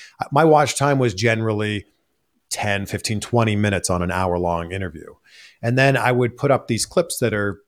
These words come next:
two or five minutes long. The watch time on those might be sixty seconds or a minute. And I think YouTube's going, "Wait a second. We were so used to relying on you for fifteen or twenty minutes. Why are you giving us only sixty seconds now? Well, what's happened here?"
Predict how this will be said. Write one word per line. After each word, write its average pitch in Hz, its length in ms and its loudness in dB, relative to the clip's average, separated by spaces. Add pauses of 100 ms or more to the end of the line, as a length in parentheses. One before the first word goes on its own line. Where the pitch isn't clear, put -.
(100)
two 123 220 -2
or 110 80 0
five 107 240 0
minutes 101 220 -4
long. 135 380 4
The 104 80 -2
watch 117 220 4
time 120 200 -2
on 110 100 -2
those 131 240 2
might 107 200 -4
be 101 220 -4
sixty - 360 -6
seconds 101 520 -2
or 98 80 -2
a 95 60 -2
minute. 113 340 2 (380)
And 117 100 0
I 127 60 4
think 147 200 2
YouTube's 156 380 2
going, 123 200 2
"Wait 190 180 8
a 208 60 4
second. - 460 -6 (200)
We 135 140 4
were 131 140 2
so 180 160 8
used 196 380 4
to 156 100 4
relying 131 400 4
on 131 100 2
you 135 80 4
for 120 140 -2
fifteen 143 320 0
or 113 40 2
twenty 123 280 2
minutes. 180 340 4 (360)
Why 131 160 6
are 151 60 8
you 147 120 8
giving 135 240 4
us 127 100 2
only 123 160 2
sixty - 300 -2
seconds 160 440 2
now? 90 200 -2
Well, 107 140 -2
what's 113 220 0
happened 135 380 -2
here?" 76 320 -12